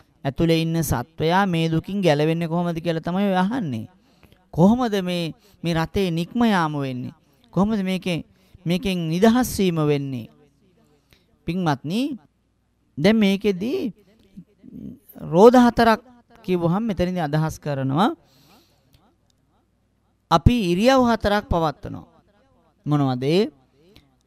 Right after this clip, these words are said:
තිට්ඨං චරං නිසින්නෝවා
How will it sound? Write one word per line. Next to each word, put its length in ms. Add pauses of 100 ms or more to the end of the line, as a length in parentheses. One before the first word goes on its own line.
(1080)
තිට්ඨං 680 (300)
චරං 500 (320)
නිසින්නෝවා 1160